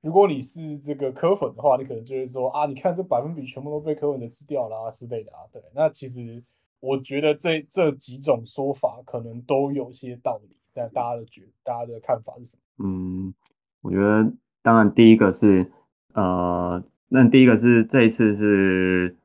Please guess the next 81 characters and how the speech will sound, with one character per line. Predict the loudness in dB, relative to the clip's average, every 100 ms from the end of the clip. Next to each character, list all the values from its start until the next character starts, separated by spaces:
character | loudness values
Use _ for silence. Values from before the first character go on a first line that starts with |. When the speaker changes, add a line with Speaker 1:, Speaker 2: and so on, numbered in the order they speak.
| _
Speaker 2:
算 | 0 2
是 | 2
少 | 2 0
数， | 2 2
就 | 4
是 | 4
有， | 2 2 -4 _
就 | 0
是 | 0
三 | 2 0
个， | 0 -2 0
三 | 4 4
组 | 4
候 | 2 2
选 | 2 -2
人， | -4
而 | -2
且 | 0 0
是 | 2 2
都 | 2 2
是 | 2
有， | 0 -2 -4 _ _ _
都 | 0
是 | 2 4
有 | 4 2 -2
一 | 0
定 | 0 2
竞 | 0
争 | 0 0
力 | 0
的 | 0
候 | -2
选 | -4
人。 | 0
就 | 2
是 | 2
以 | 0
前 | -2 0
虽 | 2
然 | 2
有 | 2
出 | 0
现 | 0 2
过 | 0
三 | 0 -2
组 | -2
候 | -2
选 | -2 0
人， |
但， | 0 0 -4 -20 _ _
呃， | 0 4
基 | 4
本 | 4
上 | 4 2
都 | 2
是 | 0 2 2
前 | 0 0
两 | 0
名 | -2 -2
在 | -2
玩 | 0 -2 -4
而 | -4
已， |
那 | -2
第 | 0 0
三 | 0
名 | 0
通 | 0
常 | -2 -2
不 | -2
会 | -2
造 | 0 0
成 | -2
什 | -8
么 | -6
太 | -2 0
大 | 0
的 | 0
威 | 0 -2
胁。 | -2 -8 -12 -18 _
那 | -2 2 2 -2